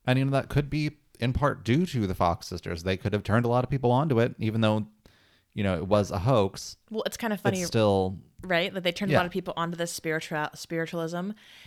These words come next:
Speaker 2: And in the end, they basically helped drive this, like, creation of, of parapsychology.
Speaker 1: Yeah.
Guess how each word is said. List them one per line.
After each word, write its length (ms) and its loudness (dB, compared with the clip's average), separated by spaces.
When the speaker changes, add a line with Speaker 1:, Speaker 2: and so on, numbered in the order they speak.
Speaker 2:
And 380 0
in 100 0
the 140 0
end, 380 2
they 120 4
basically 440 -2
helped 200 -10
drive 300 -8
this, 240 -12
like, 180 -10
creation 500 -10
of, 280 -14
of 220 -12
parapsychology. 1080 -10
Speaker 1:
Yeah. 220 4